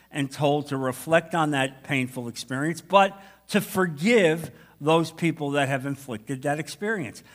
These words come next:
And the third group, they were told with the painful experience, "Go look for revenge. In your mind, focus on revenge.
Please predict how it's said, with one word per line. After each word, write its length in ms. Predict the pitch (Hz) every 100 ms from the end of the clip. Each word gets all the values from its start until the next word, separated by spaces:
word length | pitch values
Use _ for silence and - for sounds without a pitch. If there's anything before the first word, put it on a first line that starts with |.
| - - _ -
And 260 | 220 220
the 140 | 214 214
third 680 | 214 - 277 320 302 180
group, 420 | 127 147 127 139 - - _
they 180 | 147 151
were 180 | 160 156
told 460 | 156 160 147 147 147 - _
with 240 | 147 151
the 100 | -
painful 520 | 127 - 175 175 165
experience, 560 | 143 - 151 151 147 - - - _ _ _ _ _ 175 -
"Go 240 | 208 208
look 340 | 202 226 262 -
for 280 | - 196
revenge. 880 | 180 180 165 123 156 135 90 - - _ _ _ _
In 200 | 208 226
your 180 | 226 214
mind, 540 | 202 202 196 160 127 - -
focus 560 | - 220 220 196 -
on 200 | 202 175
revenge. 840 | 165 165 139 120 147 120 98 -